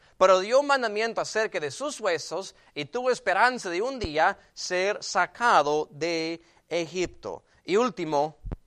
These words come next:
y esto es algo que debe traernos alegría,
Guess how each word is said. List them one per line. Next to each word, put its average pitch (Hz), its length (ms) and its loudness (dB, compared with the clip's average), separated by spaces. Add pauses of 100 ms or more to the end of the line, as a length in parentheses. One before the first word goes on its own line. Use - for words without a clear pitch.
(280)
y 143 140 -2
esto 165 240 0
es - 480 -8 (160)
algo 131 540 0 (500)
que 143 120 -4
debe 143 160 0
traernos 135 360 -2
alegría, 123 500 -6